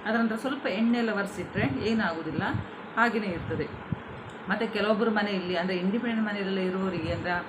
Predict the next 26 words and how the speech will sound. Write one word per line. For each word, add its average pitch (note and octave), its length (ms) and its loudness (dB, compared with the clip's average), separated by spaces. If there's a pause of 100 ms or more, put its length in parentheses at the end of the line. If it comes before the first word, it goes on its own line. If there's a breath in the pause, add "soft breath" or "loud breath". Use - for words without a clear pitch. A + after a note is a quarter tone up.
(280)
ಹಳ್ಳಿಯಲ್ಲಿ G3 520 2
ಆ F3+ 120 0
ಥರ F#3 200 -4
ಇರೋರು, F3 180 -2
ಇಲಿ A3 340 0
ತುಂಬ A3 340 2
ಬರ್ತದಲ್ವ E3+ 480 -2 (100)
ಮನೆಯಲ್ಲಿ, F3 680 -2 (260 loud breath)
ಆಗ B3 240 6
ನೀವು A#3 240 4
ಆ F#3 100 4
ಇಲಿ A3+ 280 4
ಬರುವಂಥ A3+ 460 2
ಒಂದು G#3 300 2
ಪ್ಲೇಸಲ್ಲಿ G#3 840 0
ಈರುಳ್ಳಿ D4 320 2
ಕಟ್ A3 260 -2
ಮಾಡಿ G3 240 2
ಇಡಿ. D#3 200 0 (480)
ಆ, F#3 280 4
ಇಲಿ A3 340 2
ಬರುವುದೇ G#3+ 320 2
ಇಲ್ಲ, E3 220 0
ಆ E3+ 140 0
ಸ್ಮೆಲ್ಲಿಗೆ G#3+ 680 0 (180)
ಇಲಿ G3 200 0